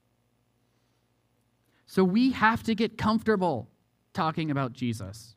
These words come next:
We have to. We have to push that boundary of it's uncomfortable too. It's time we get over it.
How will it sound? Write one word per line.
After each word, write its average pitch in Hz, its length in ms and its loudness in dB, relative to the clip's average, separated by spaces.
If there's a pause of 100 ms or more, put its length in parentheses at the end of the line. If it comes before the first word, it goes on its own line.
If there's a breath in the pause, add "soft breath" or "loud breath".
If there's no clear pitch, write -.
(120)
We 254 300 4 (920 loud breath)
have - 360 0
to. 117 400 -2
We 180 140 -2
have 214 160 -2
to 196 100 0
push 247 400 -4
that 208 220 -4
boundary 190 400 -2
of 160 180 -4
it's 214 220 -2
uncomfortable 175 720 -2
too. 113 280 -4 (680 soft breath)
It's 220 220 4
time 185 260 4
we 160 100 4
get 147 240 4
over 107 260 0
it. - 120 -16